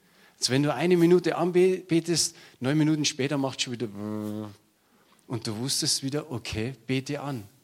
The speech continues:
Gut, man kann es ganz anders einteilen, aber es ist was, was einen aufmerksam macht, zu sagen,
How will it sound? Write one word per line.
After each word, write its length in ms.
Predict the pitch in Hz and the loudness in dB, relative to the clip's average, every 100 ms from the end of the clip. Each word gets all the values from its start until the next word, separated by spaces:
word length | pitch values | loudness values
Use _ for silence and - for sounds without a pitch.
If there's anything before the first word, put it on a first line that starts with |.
| _ _ - _ | _ _ -20 _
Gut, 200 | - 220 | -4 2
man 160 | 185 120 | 2 2
kann 220 | - 175 | 0 0
es 140 | 147 | 0
ganz 220 | - 160 165 | 0 -2 -2
anders 300 | 170 196 - | 2 2 2
einteilen, 580 | 113 113 - 110 110 | 0 -2 -4 -4 -6
aber 260 | 113 117 123 - - - - | -4 0 0 -2 -18 -20 -6
es 220 | 135 - | -2 0
ist 280 | 214 208 - | 0 0 2
was, 360 | 156 151 - - _ _ _ - | 2 2 2 -2 _ _ _ -2
was 200 | 143 160 | 0 2
einen 300 | 147 156 - | 2 0 0
aufmerksam 720 | 175 - 175 147 - 143 120 | 0 0 -2 0 2 0 -2
macht, 220 | 117 - | -4 -4
zu 80 | - | -2
sagen, 300 | - 123 | -2 -6